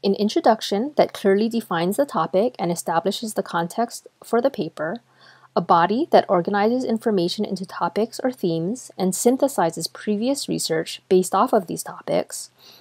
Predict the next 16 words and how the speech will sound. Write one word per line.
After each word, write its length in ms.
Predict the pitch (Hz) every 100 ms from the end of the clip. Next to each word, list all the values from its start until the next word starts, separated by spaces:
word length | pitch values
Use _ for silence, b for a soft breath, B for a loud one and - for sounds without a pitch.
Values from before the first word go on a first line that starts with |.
| b b 208
and 160 | 208
lastly, 480 | 190 185 - 247 277 -
a 80 |
conclusion 560 | 208 214 - 185 190 240
that 160 | 285 -
summarizes 680 | 175 165 165 165 175 180
the 100 | -
main 260 | 180 170 175
findings. 840 | - 233 220 - - - - - _ _ _ _ _ _ _ _ _ _ _ _ _ _ _ _ -
Writing 260 | 247 381 480
a 40 | 403
literature 360 | 185 190 -
review 320 | 214 208 170 170
can 200 | - 220
be 100 | 240
challenging. 640 | - 262 285 214 -